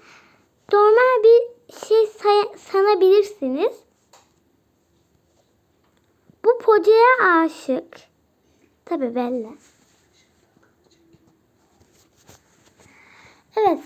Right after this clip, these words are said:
çok belli. Poco'ya aşık gördünüz değil mi? Bakın, daha net gösterelim. Ve orada Poco var.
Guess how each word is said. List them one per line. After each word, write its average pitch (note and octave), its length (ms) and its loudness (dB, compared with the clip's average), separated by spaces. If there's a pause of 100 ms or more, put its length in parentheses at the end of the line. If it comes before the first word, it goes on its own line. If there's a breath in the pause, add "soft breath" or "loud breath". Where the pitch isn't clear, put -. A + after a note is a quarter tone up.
(140)
çok G#4+ 280 -4
belli. C4 520 -6 (500)
Poco'ya F#4+ 680 0
aşık - 380 -10
gördünüz F#4 720 0
değil G4+ 140 -4
mi? A4 180 -2 (540)
Bakın, D4+ 460 -8 (220)
daha F4+ 320 -2
net D#4+ 420 -6
gösterelim. D4 720 -6 (600)
Ve F4+ 80 -2
orada A4 220 0 (140)
Poco E4 380 -2
var. A#3 160 -16